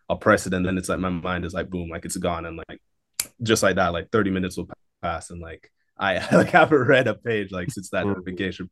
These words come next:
Speaker 1: popped up, but then, like, I haven't read anything. So
Speaker 2: Yep.
Speaker 1: I think I've been going back to reading, um, physical, physical books. And, you know, it, it's, it's a bit more expensive, right? Like, I think on Kindle, like, a lot of the times the books are cheaper, um, probably, probably by design when I think about it.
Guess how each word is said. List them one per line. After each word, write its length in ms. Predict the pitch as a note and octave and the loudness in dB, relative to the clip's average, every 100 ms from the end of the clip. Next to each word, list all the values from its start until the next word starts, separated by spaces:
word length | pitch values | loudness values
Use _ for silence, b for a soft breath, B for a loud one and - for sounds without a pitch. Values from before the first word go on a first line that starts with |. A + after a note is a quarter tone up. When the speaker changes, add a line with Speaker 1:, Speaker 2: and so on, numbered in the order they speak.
| - | -16
Speaker 1:
popped 180 | - F#2 | -16 -14
up, 120 | - | -14
but 100 | - | -8
then, 100 | F2+ | -4
like, 140 | F2+ | -2
I 80 | F2 | 0
haven't 140 | F2+ F2+ | 0 0
read 160 | F2+ | -4
anything. 360 | F2 E2 D#2+ D#2+ | -4 -8 -12 -14
So 300 | - D#2+ - b b | -14 -14 -14 b b
Speaker 2:
Yep. 220 | - F2+ | 4 6
Speaker 1:
I 100 | G2+ | 4
think 220 | G2 G#2 - - - | 2 0 -2 -8 -2
I've 120 | A2 | 0
been 120 | G#2 G2 | 0 0
going 220 | G#2 G2 | 0 2
back 220 | F#2+ F#2+ | 0 -2
to 120 | - F2+ | -6 -10
reading, 500 | F2+ F2+ F2+ F2 E2+ | -8 -6 -6 -8 -10
um, 340 | E2 E2 E2 _ _ _ _ _ - | -10 -10 -14 _ _ _ _ _ 2
physical, 600 | G2 F#2 F2+ F2+ F2 E2+ - | 2 2 -2 -4 -4 -6 -6
physical 320 | G2 F2+ F2+ | -8 -8 -10
books. 280 | E2+ E2+ F#2+ | -8 -8 0
And, 80 | G#2 | 6
you 60 | |
know, 120 | C3 | 8
it, 260 | B2+ B2 G#2+ | 8 6 6
it's, 180 | A2+ A2+ | 2 -2
it's 140 | G#2+ | -4
a 40 | G2+ | -2
bit 180 | G#2+ | -2
more 160 | G#2 G2+ | 0 -2
expensive, 540 | F#2 - F#2 F2+ F2+ F2+ | -2 -6 -6 -6 -8 -4
right? 240 | F2+ D#2+ | -4 -4
Like, 140 | F2+ | -6
I 80 | F#2 | -6
think 200 | F#2+ F#2 | -8 -6
on 260 | F2+ F2+ E2+ | -6 -6 -10
Kindle, 380 | - F2+ F2+ F2 | -8 -4 -2 -2
like, 160 | F2+ F2 - | -2 -4 -4
a 60 | F#2+ | -2
lot 160 | F2+ | 0
of 60 | F2 | 0
the 60 | |
times 300 | F2 F2+ F2+ | -2 -2 -2
the 60 | F2+ | -2
books 240 | F2+ F2+ | -4 -2
are 60 | - | -4
cheaper, 500 | - F2+ F2 F#2+ F#2 b b b b | -4 -4 0 0 -2 b b b b
um, 300 | F#2 F2+ E2+ | 0 0 0
probably, 380 | F#2+ F2+ F#2 E2+ | 0 0 0 -2
probably 320 | - G2 F#2 | 0 2 2
by 140 | F2 | -2
design 380 | E2+ E2+ F2 E2 | -6 -4 -4 -4
when 120 | D#2+ | -6
I 60 | E2+ | -8
think 200 | F2+ F2+ | -6 -6
about 240 | E2 E2+ | -2 -4
it. 100 | E2+ | -4